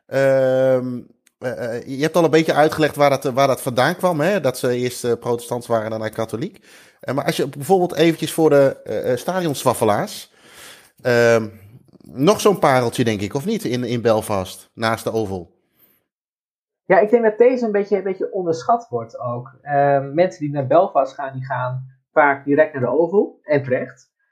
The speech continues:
Speaker 2: Maar Cliftonville is ook echt ongelooflijk mooi. Ik vind de ligging ook heel mooi. Echt helemaal strak tegen de huizen aan ligt het.
Speaker 1: Ja.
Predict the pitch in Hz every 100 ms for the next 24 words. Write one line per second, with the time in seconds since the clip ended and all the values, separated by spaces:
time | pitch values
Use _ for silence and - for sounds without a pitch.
0 | _ 143 143 214 247 180 - 139 170 -
1 | 151 156 - - 165 175 165 135 147 147
2 | 170 180 196 139 135 127 113 113 117 143
3 | 131 135 208 196 170 175 165 165 160 185
4 | 180 143 _ 160 165 139 - - - 208
5 | 208 156 135 123 135 185 175 170 175 175
6 | - 214 - - 123